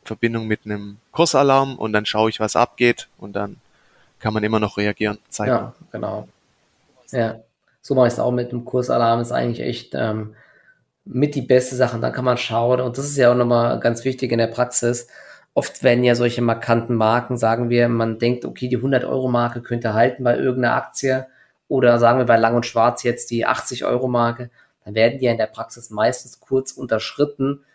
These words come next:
Speaker 2: und dann dreht die Aktie erstmal wieder hoch. Ähm, wenn man dann immer den Stop direkt an die Marke setzt, wird man halt zu fünfundneunzig Prozent immer unglücklich ausgestoppt. Deswegen, ähm, schaue ich auch immer nach und, ähm, gucke,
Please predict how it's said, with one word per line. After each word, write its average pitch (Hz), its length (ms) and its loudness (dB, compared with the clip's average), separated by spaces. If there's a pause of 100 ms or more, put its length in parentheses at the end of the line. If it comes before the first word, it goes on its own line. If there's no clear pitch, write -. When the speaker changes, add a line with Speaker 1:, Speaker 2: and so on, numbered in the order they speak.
(140)
Speaker 2:
und - 80 -8
dann 123 180 0
dreht 120 260 -4
die 120 100 -2
Aktie - 280 -4
erstmal 117 400 0
wieder 113 240 2
hoch. 143 440 0 (540)
Ähm, 113 340 4
wenn 113 100 2
man 110 100 0
dann 147 160 2
immer 135 120 0
den 120 120 0
Stop - 200 -6
direkt 117 320 -2
an 147 120 -2
die 143 100 2
Marke 104 320 0
setzt, 110 220 -6
wird 117 160 -2
man 107 120 0
halt 110 260 2
zu 110 300 -6
fünfundneunzig 117 720 -2
Prozent 117 320 -4
immer 123 200 -2
unglücklich 113 500 -4
ausgestoppt. 113 640 -4
Deswegen, 110 600 -2
ähm, 107 200 -6 (540)
schaue 120 320 2
ich 127 160 2
auch 123 140 4
immer 117 180 2
nach 151 320 0
und, 120 220 -4
ähm, 110 260 -2
gucke, 143 540 -2